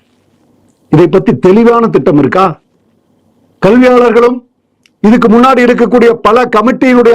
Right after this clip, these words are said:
அறிக்கைகளும் என்ன சொல்லுது? நாட்டினுடைய வளர்ச்சியில், ஜி டி பியில் ஆறு சதவீதம் கல்விக்கு ஒதுக்கப்பட வேண்டும். அந்த மாதிரி கல்விக்கு இத்தனை சதவீதம், தமிழ்நாட்டினுடைய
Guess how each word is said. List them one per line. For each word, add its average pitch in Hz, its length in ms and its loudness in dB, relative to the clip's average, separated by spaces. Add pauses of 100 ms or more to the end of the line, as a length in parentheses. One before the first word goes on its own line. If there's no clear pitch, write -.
அறிக்கைகளும் 240 480 0
என்ன 226 180 0
சொல்லுது? 233 380 0 (1040)
நாட்டினுடைய 240 540 0
வளர்ச்சியில், 233 520 -2
ஜி 226 180 0
டி 254 100 0
பியில் 240 280 0
ஆறு 240 380 0
சதவீதம் 247 460 0
கல்விக்கு 233 440 0
ஒதுக்கப்பட 226 360 -2
வேண்டும். 196 420 -4 (720)
அந்த 165 220 -4
மாதிரி 208 520 0 (280)
கல்விக்கு 220 600 -2 (560)
இத்தனை 185 460 -2
சதவீதம், 208 520 0
தமிழ்நாட்டினுடைய 202 880 -2